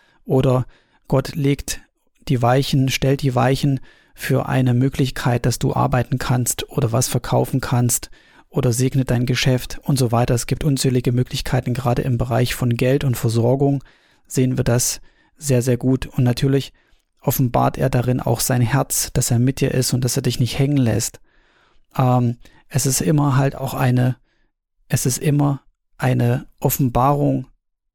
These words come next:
seines Wesens auch darin, ja. Es ist übernatürlich, es ist eine Offenbarung seines Wesens und es setzt Dankbarkeit frei, äh, weil du kannst Gott ja immer dafür danken, ähm, weil er es getan hat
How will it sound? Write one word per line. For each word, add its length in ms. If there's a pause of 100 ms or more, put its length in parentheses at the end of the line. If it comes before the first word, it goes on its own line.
(120)
seines 540
Wesens 460
auch 260
darin, 320
ja. 280
Es 120
ist 160
übernatürlich, 840 (300)
es 80
ist 160
eine 220
Offenbarung 540
seines 380
Wesens 440 (380)
und 200
es 140
setzt 400
Dankbarkeit 760
frei, 440 (760)
äh, 240
weil 140
du 80
kannst 320
Gott 180
ja 100
immer 240
dafür 260
danken, 420 (760)
ähm, 460 (300)
weil 200
er 180
es 140
getan 420
hat 240